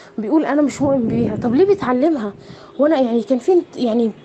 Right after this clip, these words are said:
زي انتقاد كده في نفسي، حاسة إن في حاجة غلط، يعني أنا بتعلم حاجة في المدرسة، وبعد كده لما أروح البيت وأشوف الناس في الشارع مثلًا، يعني ألاقي ناس مختلفة خالص يعني، وأسمع المشايخ ألاقي حاجة مختلفة. طب أنا ليه بتعلم الكلام ده؟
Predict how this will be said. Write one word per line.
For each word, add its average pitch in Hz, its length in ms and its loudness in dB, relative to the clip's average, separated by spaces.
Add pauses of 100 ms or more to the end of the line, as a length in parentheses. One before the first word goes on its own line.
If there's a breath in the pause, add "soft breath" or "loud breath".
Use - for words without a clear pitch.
(140)
زي 320 320 0
انتقاد 262 580 -2
كده 294 200 -2
في 269 140 -4
نفسي، 294 240 -4
حاسة 311 380 -4
إن 254 300 2 (320 loud breath)
في 311 140 0
حاجة 254 200 -4
غلط، 226 380 -2
يعني 214 140 -4
أنا 285 100 2
بتعلم 262 360 0
حاجة 277 180 -4
في 220 100 -6
المدرسة، 190 420 -8 (400 loud breath)
وبعد 220 240 -4
كده 294 180 0
لما 240 260 0
أروح 277 320 0
البيت 254 440 -4
وأشوف - 300 -4
الناس 269 280 0
في - 60 -8
الشارع 254 420 -2
مثلًا، 302 380 -4 (580 loud breath)
يعني 226 340 -2
ألاقي 285 200 2
ناس 302 240 2
مختلفة 285 440 -4
خالص 220 500 -4
يعني، 190 280 -6 (420 loud breath)
وأسمع 277 400 -2
المشايخ 277 500 0
ألاقي 269 160 -2
حاجة 269 200 -2
مختلفة. 220 460 -6
طب - 60 -8
أنا 330 120 2
ليه 330 220 2
بتعلم 311 280 2
الكلام 269 400 -2
ده؟ 254 120 -2